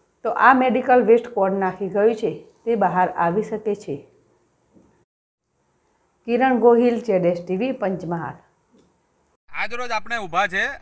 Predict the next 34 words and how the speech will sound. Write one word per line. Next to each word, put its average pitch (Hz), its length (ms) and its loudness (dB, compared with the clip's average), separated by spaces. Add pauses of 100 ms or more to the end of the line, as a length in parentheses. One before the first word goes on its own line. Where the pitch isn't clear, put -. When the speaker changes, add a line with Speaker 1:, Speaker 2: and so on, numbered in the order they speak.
(240)
Speaker 2:
અ, 151 240 -4
જ-, 147 180 -14 (100)
હાલોલ 180 320 -4
શહેરના 175 460 -4
જાંબુડી 165 440 -4
વિસ્તારમાં. 151 680 -6 (160)
આપ 170 240 -6
જોઈ 208 140 -8
શકો 214 300 -10
છો 214 120 -8
તેમ 214 320 -6 (540)
પાછળ 190 380 -2
પણ 226 280 -4
કોર્ટની 185 400 -12
બાજુમાં 185 460 -2
એક 175 120 -10
શાળા 151 280 -4
આવેલી 175 380 -6
છે 214 180 -10 (240)
અને 175 200 -12
અહીંયા 202 300 -6
બાજુમાં 190 500 -6
પણ 226 260 -6 (420)
એક, 202 320 -8
અ, 220 220 -6
પ્રાથમિક 175 460 -8
શાળા 151 260 -2
આવેલી 127 380 -6
છે. 95 220 -20 (380)
ઘણી 208 220 -6
દુઃખની 220 380 -12
વાત 233 240 -2
એ 226 260 -8
છે 208 320 -10